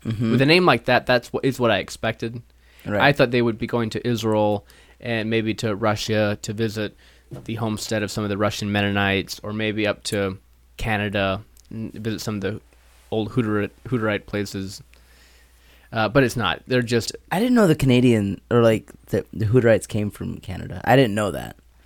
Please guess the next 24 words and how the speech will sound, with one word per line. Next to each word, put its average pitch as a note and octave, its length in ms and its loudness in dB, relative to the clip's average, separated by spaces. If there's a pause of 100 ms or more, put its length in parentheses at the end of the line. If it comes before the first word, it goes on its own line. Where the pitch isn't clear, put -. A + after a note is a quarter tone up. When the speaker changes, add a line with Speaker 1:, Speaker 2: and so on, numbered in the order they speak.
(200)
Speaker 1:
That's C3+ 180 0
interesting, B2+ 540 0 (120)
Speaker 2:
<laughs> - 120 -10
Speaker 1:
Ruben. F#2 240 -6 (3000)
It's D3 180 -2
interesting. C#3+ 380 0
Speaker 2:
There's F3+ 120 2
so G#3+ 100 6
much G#3 120 6
information. D3 760 2 (140)
Speaker 1:
I D#3 260 6
know. D#3 380 6 (680)
That's B2+ 200 2
why C3+ 260 8
I'm, A2+ 380 2
I'm B2 120 2
interested. C3 520 0 (1160)
Speaker 2:
<laughs> - 200 -2 (1600)
Anyway, D#3+ 500 4
Speaker 1:
Anyway. A#2+ 480 6
Speaker 2:
a C#3 100 0
few G3 180 2
months F#3 260 2
ago, A2+ 420 0